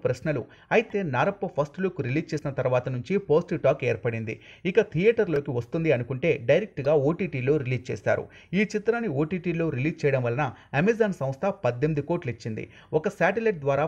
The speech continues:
పన్నెండు కోట్లు వచ్చాయి. ఇంకా హిందీ డబ్బింగ్ రైట్స్, ఆడియో రైట్స్ ఇలా అన్ని కలుపుకొని నారప్పకు దాదాపు నలభై కోట్లు వచ్చాయి. ఈ సినిమా నిర్మాతలకు బాగానే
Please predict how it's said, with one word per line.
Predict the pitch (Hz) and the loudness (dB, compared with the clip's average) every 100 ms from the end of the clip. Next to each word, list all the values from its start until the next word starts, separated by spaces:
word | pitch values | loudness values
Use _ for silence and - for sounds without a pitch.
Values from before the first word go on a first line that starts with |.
| - | -2
పన్నెండు | 120 139 151 | -2 0 -2
కోట్లు | 165 170 120 | -2 0 -2
వచ్చాయి. | 110 110 - - _ _ - | -2 -6 -6 -12 _ _ 0
ఇంకా | 220 226 190 185 - | 0 2 0 0 -2
హిందీ | 175 208 240 | 0 0 2
డబ్బింగ్ | 185 139 143 160 | 2 2 0 2
రైట్స్, | 139 - - 120 | 2 -2 -4 0
ఆడియో | 135 139 127 | 2 2 2
రైట్స్ | 151 - - | -2 -6 -4
ఇలా | 160 160 139 | 0 0 0
అన్ని | 185 226 | -2 0
కలుపుకొని | 135 143 - 151 147 120 | 2 0 0 -2 -2 0
నారప్పకు | 127 170 202 156 214 147 | 2 2 0 -2 0 2
దాదాపు | 123 135 143 208 131 | 2 2 2 0 -2
నలభై | 110 131 139 131 | 0 0 0 0
కోట్లు | 160 160 110 | -2 0 -4
వచ్చాయి. | - 107 - - 160 | -2 -4 -4 -6 0
ఈ | 208 | 0
సినిమా | - 233 220 156 | 0 -2 -2 0
నిర్మాతలకు | 139 170 185 135 180 156 117 | 0 0 0 -2 -2 0 2
బాగానే | 123 170 | 0 0